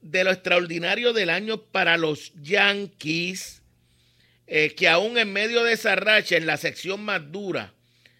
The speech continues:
de la pelota profe-, de, de Grandes Ligas, su ventaja es de nueve juegos y medio, e incluso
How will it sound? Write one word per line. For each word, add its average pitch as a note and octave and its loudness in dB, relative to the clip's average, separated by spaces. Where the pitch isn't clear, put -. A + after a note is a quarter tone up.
de D3 0
la D3+ 0
pelota D#3 0
profe-, E3 0
de, D#3 2
de D3+ -4
Grandes F3 0
Ligas, F3+ -6
su F3+ -2
ventaja E3+ 4
es F3+ 0
de D#3 0
nueve E3 2
juegos F3+ 0
y G3 2
medio, G3 2
e F#3 4
incluso E3+ -4